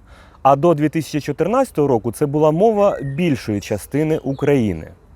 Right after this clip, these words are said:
Тому я себе ідентифікую як російськомовний українець. Хоча у мене завжди в сім'ї було дві мови, я білінгв з дитинства, у мене мама вчитель української мови.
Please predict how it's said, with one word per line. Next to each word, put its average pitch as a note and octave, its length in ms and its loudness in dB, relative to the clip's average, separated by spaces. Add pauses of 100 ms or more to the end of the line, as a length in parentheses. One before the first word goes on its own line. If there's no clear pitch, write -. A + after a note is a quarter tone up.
(720)
Тому G3 500 0
я A3+ 220 0
себе G3+ 260 -4
ідентифікую E3 800 -4
як C#3+ 220 4
російськомовний A2+ 840 -4
українець. G#2 720 -2 (260)
Хоча D#3 280 4
у D#3 120 0
мене D#3+ 320 2
завжди B2+ 380 0
в A#2 60 -4
сім'ї B2 320 -2
було A#2 300 -2
дві A2 320 -2
мови, C#3+ 380 2
я A2 200 4
білінгв A2 520 -2 (400)
з G2+ 120 -8
дитинства, C#3+ 640 0
у A#2+ 100 0
мене B2 300 2
мама B2+ 340 4
вчитель A2 380 -4
української G#2 600 -4
мови. F3 400 0